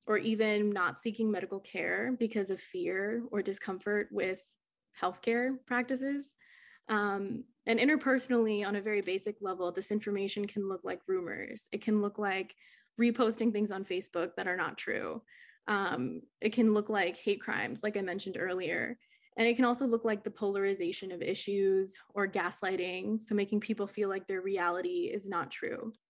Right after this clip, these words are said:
Um, lastly, at the internal level, when I was doing research, I learned that disinformation can actually lead to altered memories.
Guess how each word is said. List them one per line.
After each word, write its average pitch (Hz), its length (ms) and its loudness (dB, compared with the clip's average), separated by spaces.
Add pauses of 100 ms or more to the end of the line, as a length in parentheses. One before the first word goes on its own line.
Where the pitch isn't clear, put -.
(520)
Um, 202 440 2
lastly, 226 540 2
at 208 80 0
the 202 120 -4
internal 220 380 2
level, 185 380 -4
when 196 80 -8
I 202 80 -2
was 196 160 0
doing 214 260 0
research, 196 540 -2
I 202 80 -2
learned 214 460 4
that 196 380 0 (380)
disinformation 240 680 6
can 240 100 4
actually 214 400 0
lead 185 440 -4
to 226 160 2
altered 185 500 -2
memories. 196 640 -2